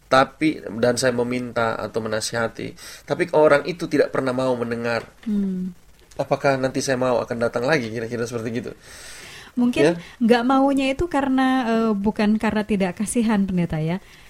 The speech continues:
Speaker 2: Karena sudah tidak tahu lagi mau melakukan apa, gitu. Karena ditolak
Speaker 1: Jadi,
Speaker 2: terus,
Speaker 1: betul.
Speaker 2: ya, karena ditolak terus.
Speaker 1: Karena sel-, ya, itu kata kuncinya. Karena selalu ditolak,
Speaker 2: Ditolak.
Speaker 1: maka coba kita meminta sesuatu, ya,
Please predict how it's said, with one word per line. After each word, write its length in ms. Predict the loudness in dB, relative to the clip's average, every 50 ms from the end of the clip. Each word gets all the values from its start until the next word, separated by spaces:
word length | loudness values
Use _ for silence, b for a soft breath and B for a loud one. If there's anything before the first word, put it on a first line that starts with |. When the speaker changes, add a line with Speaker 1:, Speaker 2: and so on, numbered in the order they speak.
| B B B B -10 -4
Speaker 2:
Karena 380 | -2 0 2 2 2 2 2 2
sudah 280 | 0 0 2 2 4 4
tidak 300 | 4 4 2 2 2 2
tahu 180 | 2 2 4
lagi 400 | 4 6 6 4 4 4 4 4
mau 140 | 6 6 6 6
melakukan 540 | 6 4 4 2 0 -2 -4 -4 -4 -2 -2 -2
apa, 400 | -2 -4 -4 -4 -6 -6 -6 -6 -6 -8
gitu. 240 | -8 -10 -10 -8
Karena 220 | -6 -6 -2 0 0
ditolak 440 | 2 4 6 6 8 8 6 4 2
Speaker 1:
Jadi, 60 | 2
Speaker 2:
terus, 300 | 2 6 8 8 8 6
Speaker 1:
betul. 180 | 6 6 6
Speaker 2:
ya, 140 | 6 6 4 2 0
karena 200 | -2 -2 -2 0
ditolak 420 | -2 -2 -2 -2 -2 -2 -4 -4 -4
terus. 360 | -4 -2 -2 -2 -2 -4 -6 -4
Speaker 1:
Karena 240 | 0 2 4 4 4
sel-, 240 | 4 4 4 4 8
ya, 280 | 8 8 8 8 4 0
itu 160 | 0 4 6 6
kata 220 | 8 8 6 4
kuncinya. 420 | 4 2 2 0 -2 -4 -4 -6 -8 -10 B B B B B
Karena 300 | B 2 4 4 4 4
selalu 580 | 2 2 4 4 4 4 4 4 2 2 2 2 0
ditolak, 560 | 0 -4 -2 0 0 2 2 2 2 0 0
Speaker 2:
Ditolak. 160 | -2 -6 -10 -14 -18 -20 -20 -20 -20 -12
Speaker 1:
maka 340 | -8 -8 -6 -4 -4 -4 -6 -6 -8 b b b b b b b b _
coba 180 | 0 2 4 4
kita 240 | 2 2 -2 -2 -2
meminta 380 | -2 -2 -4 -4 -6 -6 -6 -2
sesuatu, 540 | 0 0 0 2 2 4 2 2 2 0 -2
ya, 160 | -2 -2 -4